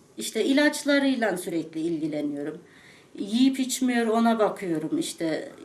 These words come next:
yemeğini hazırla. Sürekli, yani, sabaha kadar başındayım, akşama kadar başındayım. Sabaha kadar da ağrıları oluyor, işte, her yarım saatte bir kalkıyorum, masajını yapıyorum.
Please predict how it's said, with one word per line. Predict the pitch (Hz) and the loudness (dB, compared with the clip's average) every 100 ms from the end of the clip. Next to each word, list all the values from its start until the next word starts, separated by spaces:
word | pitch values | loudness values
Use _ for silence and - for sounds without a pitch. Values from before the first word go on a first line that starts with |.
| - | -8
yemeğini | 196 214 185 165 156 | 0 0 2 2 2
hazırla. | 151 147 151 143 143 143 - - - - - - - - | -2 -6 -6 -4 -2 -2 -4 -20 -20 -20 -20 -20 -20 -14
Sürekli, | - 277 220 - 233 240 - 190 208 | -2 2 2 2 2 2 -2 -4 0
yani, | 214 196 202 202 | 2 2 2 -2
sabaha | - 277 226 190 180 | 4 4 6 4 2
kadar | 165 208 214 | 2 2 4
başındayım, | 220 214 196 175 165 196 | 4 2 0 0 0 0
akşama | 202 - 202 185 175 | -2 -2 -2 -2 -4
kadar | 160 160 165 | -2 -2 -2
başındayım. | 160 170 156 151 175 190 - - - - | -4 -4 -4 -2 -6 -8 -16 -20 -20 -16
Sabaha | - 226 226 247 240 | -4 2 6 6 6
kadar | 233 240 226 220 | 4 2 4 2
da | 226 220 208 - - | 2 2 2 -2 0
ağrıları | 202 214 214 208 208 202 | 2 2 2 2 4 2
oluyor, | 202 202 202 196 185 - | 2 2 4 2 0 -10
işte, | - - 190 190 185 | -12 -2 0 0 2
her | 190 | 2
yarım | 185 185 180 175 | 4 2 2 0
saatte | 190 180 180 170 | 0 -2 -2 -8
bir | 170 | -6
kalkıyorum, | 175 175 175 175 170 165 | -4 -4 -2 -4 0 0
masajını | 170 175 156 156 147 | 0 -2 -4 -4 -4
yapıyorum. | 143 - 156 151 - | -6 -10 -12 -12 -12